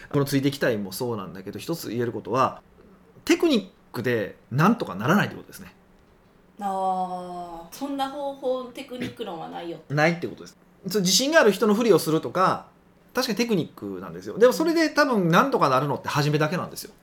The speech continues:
Speaker 2: うん。
Speaker 1: でもやっぱりそれが三回、四回、五回、六回って会っていくと、だんだんこの人本当大丈夫かなっていう風になるわけですよ。で、この従業員についていきたい、ついていきたくないもそうで、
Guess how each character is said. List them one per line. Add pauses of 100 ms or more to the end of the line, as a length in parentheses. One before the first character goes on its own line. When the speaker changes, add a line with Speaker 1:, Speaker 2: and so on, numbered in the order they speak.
(260)
Speaker 2:
う
ん。
Speaker 1:
で
も
や
っ
ぱ
り
そ
れ
が (240)
三
回、
四
回、
五
回、
六
回
っ
て
会
っ
て
い
く
と、
だ
ん
だ
ん
こ
の
人
本
当
大
丈
夫
か
な
っ (400)
て
い
う
風
に
な
る (200)
わ
け
で
す
よ。 (240)
で、
こ
の
従
業
員
に
つ
い
て
い
き
た
い、
つ
い
て
い
き
た
く
な
い
も
そ
う
で、